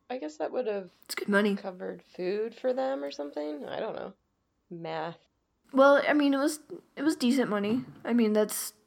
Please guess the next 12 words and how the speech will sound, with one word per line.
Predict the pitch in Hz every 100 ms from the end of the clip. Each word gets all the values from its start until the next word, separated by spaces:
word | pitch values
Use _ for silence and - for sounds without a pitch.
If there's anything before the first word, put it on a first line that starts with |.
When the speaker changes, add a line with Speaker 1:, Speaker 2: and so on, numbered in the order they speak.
| -
Speaker 1:
Yeah. | 269 285 277 - _ _ _ _ _ _ _ _
Speaker 2:
that's | 214 208 202
eighty | 233 226
dollars | 208 185 202 208 214
a |
month. | 185 175 190 - 285 -
And | - 196 190 185 185 - -
Gertrude | 247 254 294 254
herself | 247 226 220 190 233 - - _
was | 240 226 226 226 226 233 - _ _ _ -
not | 214 202
necessarily, | 208 202 214 226 220 208